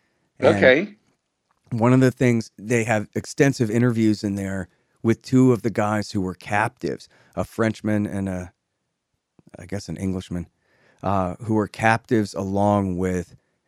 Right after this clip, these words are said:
Speaker 1: the people who were murdered, the Americans mostly who were murdered. There was actually some Brits were, were killed too. But anyway, um, one of the reporters who was imprisoned with,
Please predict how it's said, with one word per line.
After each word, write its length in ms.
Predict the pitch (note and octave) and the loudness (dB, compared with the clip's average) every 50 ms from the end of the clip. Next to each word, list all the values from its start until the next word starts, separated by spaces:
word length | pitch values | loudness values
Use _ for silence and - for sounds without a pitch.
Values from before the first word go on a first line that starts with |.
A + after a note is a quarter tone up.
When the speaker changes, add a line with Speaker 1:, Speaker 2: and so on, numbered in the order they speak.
| _ _ _ _ _ | _ _ _ _ _
Speaker 1:
the 120 | - - F2+ | -6 -6 -4
people 380 | - - G2+ F#2 - F2+ F2+ | -4 -4 -4 -4 -4 -4 -4
who 100 | F2+ G2 | -2 -2
were 120 | F2+ F2+ F2 | -2 -2 -2
murdered, 280 | F#2 F#2+ F#2 F2+ F2+ | -2 -2 -2 -4 -4
the 80 | E2+ F2+ | -4 -6
Americans 520 | F2 F2+ F#2+ F#2+ F#2 E2+ - E2+ E2 - | -4 -4 -2 -4 -4 -6 -8 -10 -10 -8
mostly 300 | F2+ F2+ F2+ - - E2+ | -8 -10 -8 -8 -8 -8
who 100 | D#2+ F2 | -8 -6
were 280 | E2+ E2+ E2+ E2 E2 - _ _ _ _ _ - | -8 -8 -8 -10 -12 -16 _ _ _ _ _ -8
murdered. 300 | - G2 F#2 F2+ E2+ E2+ | -4 -2 -2 -2 -2 -2
There 120 | G2+ G2+ | -2 -2
was 120 | G2 F#2+ - - | -2 -2 -4 -2
actually 320 | B2 A2+ G2 - - F#2+ | -2 -2 -2 -2 -8 -8
some 200 | - - G2+ F2+ | -6 -4 -6 -4
Brits 240 | F2 F#2 F2 - - | -4 -6 -8 -8 -8
were, 140 | F#2 E2+ _ _ _ - | -12 -12 _ _ _ -14
were 140 | G2 F2+ E2 | -14 -14 -12
killed 260 | _ - F2 E2+ E2 | _ -8 -8 -6 -6
too. 160 | - F#2 E2+ - _ _ _ _ _ _ - | -8 -10 -10 -10 _ _ _ _ _ _ -2
But 120 | - A#2 A#2 | 0 2 4
anyway, 300 | C3 B2+ A2+ G#2 F2+ - _ _ _ _ _ _ _ _ _ _ _ _ _ _ _ _ _ _ _ _ _ - | 4 4 2 2 -2 -4 _ _ _ _ _ _ _ _ _ _ _ _ _ _ _ _ _ _ _ _ _ -6
um, 400 | G2+ F#2+ F#2 F2+ F2+ F2 F#2 - _ _ _ _ _ _ _ - | -4 -4 -4 -4 -6 -8 -10 -12 _ _ _ _ _ _ _ -12
one 300 | - G#2+ G#2 B2 B2+ B2+ | -6 -2 2 2 4 4
of 60 | A#2+ | 2
the 260 | A2+ A2+ G#2+ G2+ F#2 _ _ - | 2 2 0 0 -4 _ _ -4
reporters 600 | B2 A2 - - C3 A#2 A2 G#2 G2+ F#2+ - - | -4 -2 -2 0 2 2 4 4 2 0 -2 -2
who 80 | G#2 | -2
was 160 | G2 G2 F#2 | -2 0 0
imprisoned 640 | G2+ G2 F#2 - - A2+ G#2+ - - F2+ F2+ E2+ _ _ _ _ _ _ _ _ _ _ _ _ _ _ _ - | -2 -4 -2 0 2 2 2 2 -2 -8 -8 -8 _ _ _ _ _ _ _ _ _ _ _ _ _ _ _ -10
with, 420 | - G#2+ G2+ G2+ F#2+ F#2+ - - | -4 -2 0 0 0 -2 -6 -14